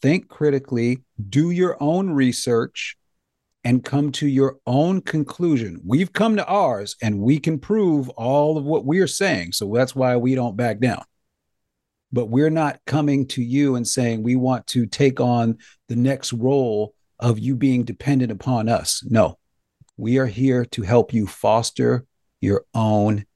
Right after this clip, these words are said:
independence. And the only way you're gonna be able to achieve that independence, that real freedom, is to get healthy.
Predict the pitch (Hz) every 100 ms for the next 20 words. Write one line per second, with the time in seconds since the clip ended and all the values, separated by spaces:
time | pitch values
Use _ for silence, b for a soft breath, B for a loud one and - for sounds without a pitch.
0 | _ 104 101 95 - 87 - - - -
1 | _ _ _ _ _ _ - 95 90 95
2 | 117 131 131 135 127 123 127 117 117 120
3 | 113 107 98 - 127 127 123 131 127 127
4 | 123 113 127 127 123 98 - 90 101 120
5 | 123 113 - 131 139 160 - _ _ _
6 | _ _ _ _ - 92 - 90 90 120
7 | 120 123 - 131 131